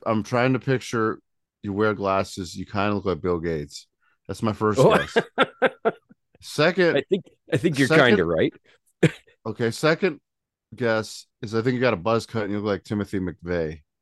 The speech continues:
Speaker 2: Uh, no, I don't have the buzz cut, but I do have glasses on right now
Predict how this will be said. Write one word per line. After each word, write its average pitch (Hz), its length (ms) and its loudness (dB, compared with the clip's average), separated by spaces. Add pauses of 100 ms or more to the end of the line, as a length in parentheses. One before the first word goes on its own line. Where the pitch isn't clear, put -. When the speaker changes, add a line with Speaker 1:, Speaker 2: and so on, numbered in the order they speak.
(1000)
Speaker 2:
Uh, 104 240 2
no, 127 240 4
I 110 100 -2
don't 135 240 0
have 196 140 -4
the 160 60 -4
buzz 113 340 -4
cut, 139 280 -4
but 98 120 -2
I 87 80 -2
do 127 200 -2
have 104 140 -2
glasses 92 480 -6
on 92 200 -4
right 80 220 -2
now 78 380 -6